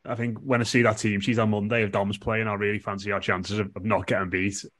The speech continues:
If he's, if he's not playing, then <sighs> I feel like it'll be really tough, just based on, listen, Maupay will try and,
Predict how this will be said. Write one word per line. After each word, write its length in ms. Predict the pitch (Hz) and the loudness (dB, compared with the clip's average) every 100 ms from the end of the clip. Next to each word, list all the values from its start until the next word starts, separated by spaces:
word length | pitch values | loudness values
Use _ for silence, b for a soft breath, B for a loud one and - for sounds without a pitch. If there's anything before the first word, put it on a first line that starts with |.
| _ B B B B | _ B B B B
If 120 | 101 | 0
he's, 240 | 101 98 - _ _ - | 0 0 -4 _ _ 0
if 120 | 107 | 4
he's 200 | 107 107 | 4 6
not 180 | 104 - | 4 6
playing, 380 | 120 117 107 | 6 6 6
then 380 | 104 101 95 107 _ _ | 4 4 2 -4 _ _
<sighs> 220 | _ _ | _ _
I 340 | - - - - | -10 -10 -10 -6
feel 140 | 117 | 0
like 100 | 107 | 2
it'll 100 | 104 | 2
be 180 | 101 104 | 0 0
really 320 | 104 107 104 | 2 2 2
tough, 320 | 104 101 107 - | 2 0 0 0
just 180 | 120 | 0
based 280 | 120 110 - | 2 2 2
on, 220 | 101 101 | -2 0
listen, 220 | 101 110 110 | -2 -2 0
Maupay 340 | 107 110 110 | 0 0 0
will 100 | 104 | -2
try 320 | - 98 98 | -2 0 2
and, 220 | 113 101 | 0 -2